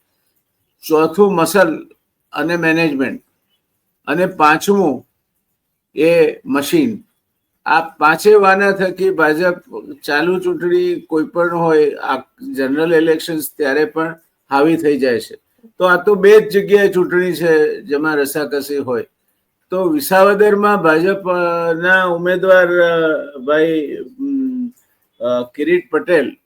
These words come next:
ઉમ, આમ તો જૂના જોગી છે,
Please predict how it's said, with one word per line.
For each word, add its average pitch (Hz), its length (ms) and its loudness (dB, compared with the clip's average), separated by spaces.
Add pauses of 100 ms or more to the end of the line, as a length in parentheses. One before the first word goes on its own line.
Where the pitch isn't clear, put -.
(600)
ઉમ, 131 340 -6 (180)
આમ 123 260 -10
તો 160 380 2
જૂના 156 840 -2 (380)
જોગી 139 380 -2
છે, 131 300 -8